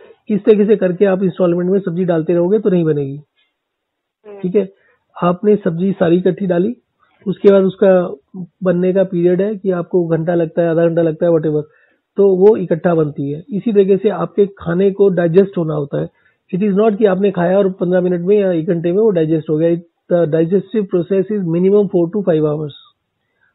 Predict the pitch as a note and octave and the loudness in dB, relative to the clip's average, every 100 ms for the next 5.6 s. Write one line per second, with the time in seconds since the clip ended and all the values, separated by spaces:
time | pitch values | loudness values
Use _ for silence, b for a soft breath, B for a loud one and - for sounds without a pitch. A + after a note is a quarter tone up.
0 | E3+ F3 A3 F3+ F3+ F3+ F#3+ D3+ D#3+ F#3 | -4 -2 0 0 2 0 0 0 0 0
1 | F#3 G3 F#3 G3+ G#3+ G3+ G3 F#3+ F3 F3 | 2 2 2 2 2 0 0 -2 0 0
2 | E3 E3+ E3 D3+ C#3+ C#3+ D3 - _ _ | 0 -2 -4 -4 -4 -8 -14 -18 _ _
3 | _ _ _ _ _ - E3+ G3+ F#3 G3+ | _ _ _ _ _ -4 0 2 2 2
4 | F3+ F#3 F3 G3+ F3 E3 F#3 G3+ G3 G3 | 2 0 -2 -2 -2 2 2 2 2 0
5 | F#3 F#3+ F3+ G#3 A#3 | 0 -2 0 0 -2